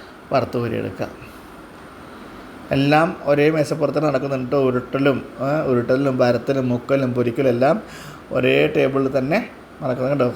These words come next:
ഫ്രൈ ചെയ്തെടുത്ത് കണ്ടോ. അപ്പോൾ ഇതിലേക്ക് നമുക്ക് just ഒന്ന് മുട്ട പൊടി വെച്ചൊന്ന് അറേഞ്ച് ചെയ്യാം. എല്ലാവരും ഒന്ന് ട്രൈ ചെയ്യുക. ചിക്കൻ്റെ ഫില്ലിംഗ് വെച്ച് ചെയ്യുക കേട്ടോ,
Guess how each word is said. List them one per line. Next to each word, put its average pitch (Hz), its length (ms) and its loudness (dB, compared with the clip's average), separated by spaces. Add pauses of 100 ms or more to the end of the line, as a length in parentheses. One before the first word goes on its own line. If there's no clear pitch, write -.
(180)
ഫ്രൈ 143 180 6
ചെയ്തെടുത്ത് 135 440 2
കണ്ടോ. 113 200 0 (500)
അപ്പോൾ - 140 0
ഇതിലേക്ക് 139 280 2
നമുക്ക് 127 240 0 (600)
just 131 300 -2
ഒന്ന് 160 160 0 (440)
മുട്ട 135 260 -4
പൊടി 131 200 4
വെച്ചൊന്ന് 135 600 -2 (240)
അറേഞ്ച് 127 240 0
ചെയ്യാം. 139 180 0 (120)
എല്ലാവരും 180 300 6
ഒന്ന് 165 160 -4
ട്രൈ 127 120 2 (100)
ചെയ്യുക. 131 220 0 (160)
ചിക്കൻ്റെ 147 680 0
ഫില്ലിംഗ് 151 280 2
വെച്ച് 151 140 0
ചെയ്യുക 139 240 6
കേട്ടോ, 139 180 4